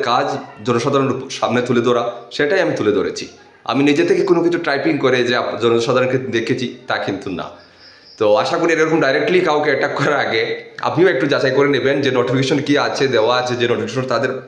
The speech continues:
কাছ থেকে, টেরিটোরিয়াল আর্মির কাছ থেকে যেটা বের হয়েছে, ওই নোটিফিকেশনে কী ডিটেলস রয়েছে, সেটাও আপনার একবার দেখা উচিত। তো আপনার প্রতি অনেক শ্রদ্ধা আমার আবারও রইল, আর আপনার, আপনাকেও বলবো, আপনার প্রতি আমার অনেক শ্রদ্ধা, কারণ আপনার কারণে ত্রিপুরার অনেক ছেলেমেয়েরা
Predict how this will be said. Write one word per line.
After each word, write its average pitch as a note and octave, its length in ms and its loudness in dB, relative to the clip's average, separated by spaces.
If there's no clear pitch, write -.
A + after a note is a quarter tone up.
কাছ A#2 220 -2
থেকে, B2+ 160 -2
টেরিটোরিয়াল C3 440 2
আর্মির C3 300 -2
কাছ A2+ 120 0
থেকে G#2+ 180 -4
যেটা A#2 220 -2
বের C3+ 260 2
হয়েছে, D#3+ 220 2
ওই A#2+ 80 2
নোটিফিকেশনে B2+ 460 0
কী E3+ 160 -4
ডিটেলস B2 400 -2
রয়েছে, A#2+ 260 2
সেটাও C3 240 2
আপনার - 300 0
একবার - 200 0
দেখা G3 200 0
উচিত। - 300 -4
তো G#2+ 80 2
আপনার A2+ 260 0
প্রতি F3 180 2
অনেক F3 220 2
শ্রদ্ধা D#3+ 260 4
আমার E3+ 160 2
আবারও E3 260 2
রইল, D#3 180 4
আর D3 160 4
আপনার, C#3 180 -2
আপনাকেও D3 380 0
বলবো, D3 260 2
আপনার D3 260 0
প্রতি D3+ 200 2
আমার D3 160 4
অনেক D3+ 180 2
শ্রদ্ধা, B2+ 360 2
কারণ B2+ 200 0
আপনার D3 300 0
কারণে D3 580 0
ত্রিপুরার C3+ 320 0
অনেক C#3 220 2
ছেলেমেয়েরা C3 460 2